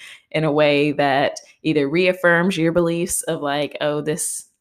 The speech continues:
this B I T C H is crazy. That doesn't resonate with me at all." So it challenges your beliefs in order to reaffirm them, or it'll kinda, like, um, shift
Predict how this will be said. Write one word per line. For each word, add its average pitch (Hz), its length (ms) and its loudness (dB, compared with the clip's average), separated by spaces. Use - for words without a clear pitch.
this 165 300 -4
B 156 160 0
I 156 60 2
T 156 180 -8
C 151 160 -4
H 135 160 -2
is - 80 -6
crazy. 196 420 0
That 151 160 0
doesn't 147 200 -6
resonate 151 260 -4
with 160 100 -6
me 151 140 -6
at 147 140 -12
all." 190 420 4
So 151 440 -2
it - 200 -4
challenges 202 480 -2
your 208 100 0
beliefs 185 360 -2
in 165 100 -6
order 160 160 0
to 160 180 -6
reaffirm 160 600 -2
them, 156 320 -6
or 151 340 -6
it'll 147 220 -6
kinda, 143 340 -6
like, - 500 -8
um, 135 280 0
shift - 540 0